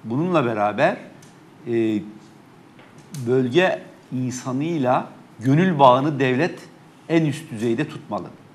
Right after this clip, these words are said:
Dolayısıyla kimsenin etnik kimliğiyle kavga etmek değil ama o etnik kimliği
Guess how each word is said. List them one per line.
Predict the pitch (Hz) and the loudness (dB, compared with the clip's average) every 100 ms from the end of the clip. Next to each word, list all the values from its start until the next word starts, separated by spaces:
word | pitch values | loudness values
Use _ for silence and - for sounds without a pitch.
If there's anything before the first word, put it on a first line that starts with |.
| - - - | -20 -20 -10
Dolayısıyla | 113 123 139 139 190 139 | -4 0 0 0 0 0
kimsenin | - 220 208 185 131 - | -2 -6 0 0 0 -4
etnik | 131 131 175 175 | -6 -4 -6 -8
kimliğiyle | - 147 147 160 165 139 | -8 -6 -4 -2 -4 -4
kavga | - 123 127 131 | -2 0 2 0
etmek | 135 135 127 120 - - - | -2 -2 -6 -8 -18 -20 -6
değil | 123 147 220 320 - - - - - - | 0 2 2 0 -10 -18 -20 -20 -16 -4
ama | 123 175 226 - - | 4 6 6 0 -2
o | 160 | -2
etnik | 139 147 147 170 185 | 0 -2 -2 -6 -6
kimliği | - 147 139 151 202 269 | -6 -4 -2 -2 -2 -4